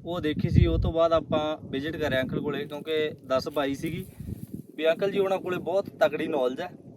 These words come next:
ਪਲੱਸ ਕੰਮ ਵੀ ਬੜੇ ਚੰਗੇ ਲੈਵਲ ਦੇ ਕੀਤੇ ਹੋਏ ਨੇ।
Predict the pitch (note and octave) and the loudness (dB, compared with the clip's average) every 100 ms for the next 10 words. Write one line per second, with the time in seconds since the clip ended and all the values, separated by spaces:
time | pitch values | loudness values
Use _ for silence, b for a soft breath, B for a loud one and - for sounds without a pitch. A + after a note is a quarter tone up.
0 | - D#3+ F3+ - - D#3+ D3 D#3+ G#3 D#3+ | -2 4 4 2 4 4 4 2 4 4
1 | C3 A2+ - - - - - - - - | 4 0 -2 -4 -4 -4 -10 -20 -20 -18
2 | - - - - - C#4 - - D#3+ D#3 | -18 -20 -20 -20 -18 -18 -18 -6 -4 0
3 | E3 D3 B2+ B2 A#2+ A#2 A2+ A2+ A2+ G2+ | 2 2 2 0 -4 -8 -8 -8 -10 -12